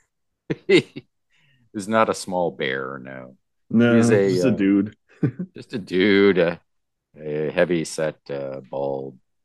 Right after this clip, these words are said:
Speaker 1: you know, kind of a, a criminal, New York ninety or eighties, uh, criminal-looking guy.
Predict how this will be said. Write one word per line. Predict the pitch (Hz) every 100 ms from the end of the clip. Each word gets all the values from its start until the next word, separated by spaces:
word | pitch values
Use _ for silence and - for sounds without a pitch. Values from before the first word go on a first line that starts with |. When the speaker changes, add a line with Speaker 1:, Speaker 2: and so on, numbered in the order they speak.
| _ _ _
Speaker 1:
you | 73
know, | - _ _
kind | - 135
of |
a, | 127 - - _ _ _ _ _ _ _ _ _ _ _
a | _ _ _ -
criminal, | - 69 69 65 65 65 - _ _ _ _ _ _ _ _ _
New | 104 107
York | 95 95 - - -
ninety | 80 80 78 82 - _ -
or | 80 87
eighties, | 90 85 82 78 73 - - -
uh, | 76 71 69 71 - _ _ _ _ _ _ _ _ _
criminal-looking | 76 73 71 71 69 71 73 69 69
guy. | 67 71